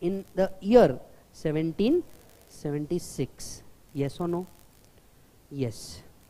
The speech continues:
अच्छा जी सर, सर आखिर इकोनॉमिक्स क्या हेल्प करता है? आखिर इकोनॉमिक्स हेल्प क्या करता है?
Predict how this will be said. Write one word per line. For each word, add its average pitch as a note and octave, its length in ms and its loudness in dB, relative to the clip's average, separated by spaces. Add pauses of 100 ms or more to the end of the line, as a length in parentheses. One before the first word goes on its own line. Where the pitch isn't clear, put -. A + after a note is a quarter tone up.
(380)
अच्छा - 260 -6
जी E3+ 160 -4
सर, F3 180 -6 (1040)
सर A#3+ 360 4 (1400)
आखिर B3+ 300 6
इकोनॉमिक्स D4 580 2
क्या C#4 180 6
हेल्प G3+ 360 6
करता B2+ 260 -4
है? A#2 140 -6 (2500)
आखिर G#3+ 340 -2
इकोनॉमिक्स G#3 520 -4
हेल्प C4+ 220 0
क्या G3 160 2
करता C3+ 280 -6
है? B2+ 160 -8